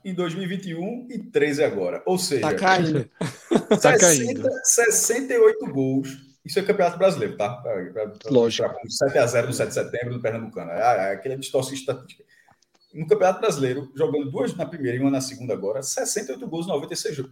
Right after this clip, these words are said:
Speaker 1: noventa e seis jogos, pô. Que desempenho é esse, meu irmão? Três anos.
Speaker 3: É foda.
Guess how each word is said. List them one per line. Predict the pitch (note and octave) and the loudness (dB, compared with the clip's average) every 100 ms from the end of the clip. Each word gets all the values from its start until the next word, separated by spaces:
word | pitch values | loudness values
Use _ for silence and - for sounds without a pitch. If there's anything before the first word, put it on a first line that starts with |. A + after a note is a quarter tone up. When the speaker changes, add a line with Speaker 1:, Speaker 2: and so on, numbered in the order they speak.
| - | -12
Speaker 1:
noventa | D3+ C#3 E3+ | -8 -6 -6
e | |
seis | - A3 | -6 -2
jogos, | A2+ A2 | 0 -2
pô. | - - | -8 -14
Que | - | -8
desempenho | C#4 D#4 C4+ C#4 | -6 -4 -2 0
é | C4 | 0
esse, | - - | -4 -8
meu | - | -14
irmão? | - _ | -20 _
Três | - D#4 D4+ | 2 4 4
anos. | C#3+ E3+ A#3+ - | 2 2 -2 -2
Speaker 3:
É | D#3+ | -4
foda. | - C#3 A#2 | 0 2 2